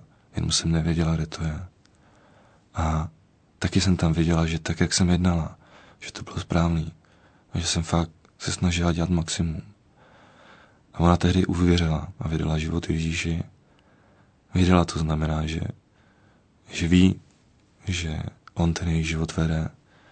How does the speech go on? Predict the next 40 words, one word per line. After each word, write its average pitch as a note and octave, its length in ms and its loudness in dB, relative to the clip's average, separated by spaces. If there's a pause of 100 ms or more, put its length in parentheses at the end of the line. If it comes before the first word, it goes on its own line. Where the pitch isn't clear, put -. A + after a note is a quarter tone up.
(140)
že E2+ 140 -4
se - 120 2
na E2 60 4
něj D#2+ 80 4
může D#2+ 160 0
spolehnout E2+ 720 0
a, E2+ 100 -4 (420)
a F2+ 120 -2
že E2 260 -2 (840)
jí F#2 80 4
pomáhá F#2 600 4 (160)
každý F2 300 0
den F2 220 4
ty E2+ 120 0
trable E2 320 -2
procházet, E2+ 560 2
kterých E2 260 -4
má D#2+ 120 0
teďkon E2+ 300 -2
spousty. - 420 -6 (1300)
A - 60 -18
teďkon F2+ 260 4
jí F2+ 60 6
to F#2 80 4
můžu F2+ 220 6
vrátit F2 340 4
tím, F2 260 2
že E2+ 80 2
ji E2 60 4
můžu D#2+ 240 2
povzbudit E2 500 0
úsměvem D#2+ 540 -4 (1040)
a - 80 -8
říct - 240 2
jí, D#2+ 200 -2 (260)
Mámo, E2 360 2 (560)
ta C#2+ 100 -8
víra D#2 220 0
funguje. E2 480 -2
<laughs> F#2+ 80 -8